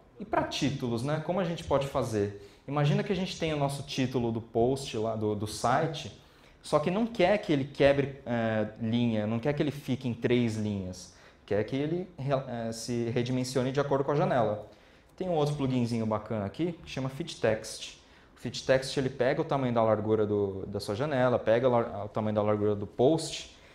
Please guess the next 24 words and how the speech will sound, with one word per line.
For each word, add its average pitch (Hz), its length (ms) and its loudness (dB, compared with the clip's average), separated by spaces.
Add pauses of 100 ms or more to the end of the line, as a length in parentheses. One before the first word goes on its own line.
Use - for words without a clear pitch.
(160)
e 117 140 2
ele 156 160 6
determina 156 540 2
qual 151 260 6
font 180 240 -2
size 135 380 2
que - 80 -4
deve 117 220 0
ser - 520 -2 (340)
pra 127 180 2
ele 131 120 2
continuar 147 420 -2
na 147 80 2
mesma 143 260 0
proporção 160 480 -2
sempre. 120 440 -4 (800)
Como 208 180 0
que 180 80 2
ele 143 80 0
funciona? 123 580 0 (220)
Bom, 123 200 2
aí 113 120 0
eu 151 160 4
ab-, 143 200 0